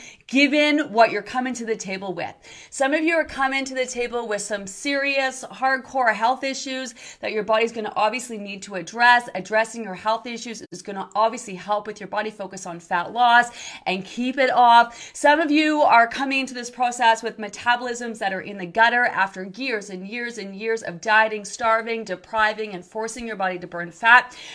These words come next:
Um, the way we do things is different than any other diet that's out there. I have been helping people lose weight for thirty years of my life. It's literally everything that I've done.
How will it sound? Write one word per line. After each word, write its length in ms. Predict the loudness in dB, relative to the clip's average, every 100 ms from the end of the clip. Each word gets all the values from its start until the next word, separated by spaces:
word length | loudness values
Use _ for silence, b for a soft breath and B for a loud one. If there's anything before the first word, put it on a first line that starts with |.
| B
Um, 180 | 6 6
the 100 | 4
way 220 | 0 0
we 140 | 0 -2
do 200 | -2 -6
things 380 | -6 -6 -6 -8
is 160 | -8 -6
different 580 | -2 -4 0 -2 -2 -2
than 300 | 0 0 0
any 260 | -4 -2
other 200 | -2 -2
diet 280 | 0 2 2
that's 220 | 0 -6 -4
out 200 | -6 -2
there. 260 | 0 2
I 120 | 4 2
have 180 | 2
been 100 | -4
helping 360 | -4 -4 -6 -10
people 280 | -14 -14 -12
lose 220 | -10 -8
weight 220 | -8 -8
for 120 | -10
thirty 440 | -10 -4 -4 -4 -8
years 520 | -10 -8 -6 -4 -6
of 180 | -6 -6
my 180 | -6 -4
life. 300 | 0 -2 -2
It's 200 | -10 -10
literally 500 | -10 -10 -8 -10 -4
everything 400 | -2 -2 -6 -6
that 160 | -2 -2
I've 80 | 2
done. 360 | 2 2 0